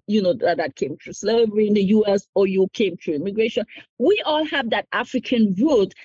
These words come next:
that's, that, that, that focuses on community, that focuses on showing respect to your elders, that focuses on showing, uh, uh, uh, appreciation to whoever has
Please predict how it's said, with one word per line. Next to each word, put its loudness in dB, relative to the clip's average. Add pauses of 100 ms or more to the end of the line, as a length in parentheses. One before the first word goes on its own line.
(160)
that's, -6
that, -2
that, -4
that -4
focuses -2
on -2
community, -2
that -4
focuses -4
on 2
showing 0 (180)
respect -4
to -2
your 0
elders, -2
that -4
focuses -8
on 0
showing, -2 (360)
uh, -2
uh, -2
uh, -4
appreciation -2
to -6
whoever -2
has -8